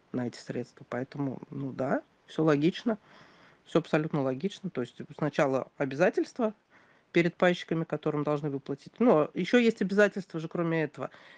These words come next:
перед контрагентами, а, по зарплате, по налогам и так далее. Мы же понимаем, что у работающей организации, естественно, ну, есть платежи, которые нужно совершать. Вот эти вот все обязательства будут выплачены в первую очередь, <clears throat> а потом к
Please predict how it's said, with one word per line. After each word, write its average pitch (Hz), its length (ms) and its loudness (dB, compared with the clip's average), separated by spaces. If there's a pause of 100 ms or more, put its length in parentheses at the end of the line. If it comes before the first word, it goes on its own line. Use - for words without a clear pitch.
(120)
перед 220 200 4
контрагентами, 135 1040 0
а, 143 200 0
по 196 120 4
зарплате, 147 600 0
по - 140 -2
налогам 147 560 2
и - 20 -4
так 156 200 -2
далее. 139 240 2
Мы 135 120 -2
же - 80 -20
понимаем, 196 380 2
что - 160 -6
у - 40 2
работающей 139 380 -2
организации, 143 640 0
естественно, 139 720 -2
ну, 160 160 -2
есть 135 240 -4
платежи, 139 360 -6
которые 131 340 -6
нужно 143 220 -2
совершать. - 420 -10 (1120)
Вот 185 160 6
эти 202 160 6
вот 180 120 -2
все - 160 2
обязательства 165 520 0
будут 156 300 -2
выплачены 262 420 2
в - 80 -10
первую 180 320 4
очередь, - 400 -2
<clears throat> 196 500 2
а - 120 -20
потом 226 300 0 (200)
к - 100 -20